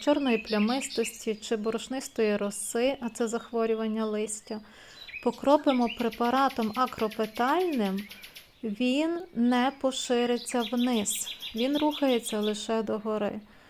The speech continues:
Тобто вниз він не піде, він не зачепить кореневу, він не зачепить мікрофлору ґрунту. Дуже важливо не порушити мікоризу, це співжиття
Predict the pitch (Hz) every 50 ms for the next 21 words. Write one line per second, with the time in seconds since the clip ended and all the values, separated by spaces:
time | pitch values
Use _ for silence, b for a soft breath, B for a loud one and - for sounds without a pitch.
0 | B B B B - 277 254 254 262 - 254 233 240 247 277 302 294 294 269 254
1 | 247 240 240 247 269 277 - - 269 220 208 220 214 208 202 208 214 - 214 240
2 | 247 240 240 247 240 - 254 254 254 - - 262 269 277 285 277 - 254 254 -
3 | - - 247 247 254 254 240 226 214 208 202 202 208 202 202 220 247 - B B
4 | B B B B 247 240 233 233 240 240 233 254 254 254 - - - 269 269 294
5 | 294 294 - 262 247 233 233 - - - - 214 226 233 - - 240 233 226 -
6 | - - 240 233 240 247 247 247 240 208 208 - 233 240 233 226 220 220 220 214
7 | - - 233 226 226 226 B B B B B B B B B B B B - 226
8 | 247 254 240 262 262 240 254 247 226 240 247 247 262 254 277 269 254 247 240 214
9 | - 233 233 233 240 247 247 - 247 240 - - 247 233 240 254 254 - - 254
10 | 254 247 247 240 240 226 220 220 214 208 214 - 220 - - - 233 220 208 208
11 | 226 233 220 - - - 247 254 277 277